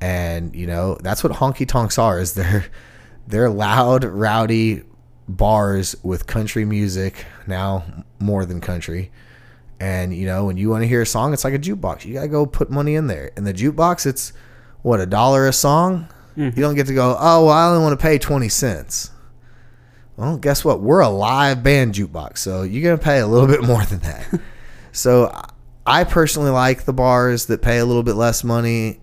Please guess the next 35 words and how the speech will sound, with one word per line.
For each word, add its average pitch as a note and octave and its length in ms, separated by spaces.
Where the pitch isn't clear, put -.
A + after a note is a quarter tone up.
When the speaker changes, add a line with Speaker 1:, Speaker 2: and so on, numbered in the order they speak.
Speaker 1:
um, F#2 560
and G#2 140
that F#2+ 80
don't A2+ 220
have A#2 260
the A2+ 100
restriction F#2+ 560
on D#2+ 220
tips - 340
that F2 140
allow F2 380
us, - 580
you G2 140
know, F2 260
to F#2 160
say, C3+ 340
"Hey, D3+ 160
yeah, G2+ 140
it's - 140
twenty G#2+ 340
dollars." E2+ 340
And C#3+ 180
I D#3+ 60
get D3+ 180
it. F#2 80
They A#2+ 80
don't C#3+ 160
want C#3 180
you A2 120
pushing A2 380
that G#2 240
every G#2 360
two A2 300
songs. F#2+ 760
Like, F2 180